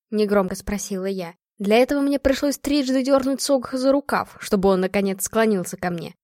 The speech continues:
В противном случае пришлось бы просто кричать. «Разумеется», — ответил он рассеянно, пытаясь отыскать кого-то взглядом. На первом этаже среди восторженного хаоса никого найти ему не удалось, и мы пошли на второй этаж.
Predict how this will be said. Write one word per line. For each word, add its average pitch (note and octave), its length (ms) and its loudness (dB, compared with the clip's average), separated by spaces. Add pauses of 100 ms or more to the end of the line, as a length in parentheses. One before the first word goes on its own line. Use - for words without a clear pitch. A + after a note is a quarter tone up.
(140)
В - 80 -20
противном D4 420 0
случае F4 400 2
пришлось C4 360 -2
бы - 100 0
просто - 320 -4
кричать. - 540 -6 (800)
«Разумеется», — G3+ 720 0 (400)
ответил G#3 460 2
он G#3 140 2
рассеянно, G#3+ 600 0
пытаясь A#3 380 0
отыскать - 440 -4
кого-то A#3 360 0
взглядом. F#3+ 540 -4 (300)
На G#3+ 80 0
первом C4+ 400 4
этаже C#4 340 2
среди A3 360 0
восторженного A3+ 680 0
хаоса C4+ 500 0
никого G#3+ 360 -2
найти C4+ 340 -2
ему C4 200 0
не C4+ 140 -2
удалось, C4 600 0
и G3 100 -2
мы A3 100 2
пошли A#3+ 340 0
на A#3+ 80 0
второй A#3 440 0
этаж. - 340 -14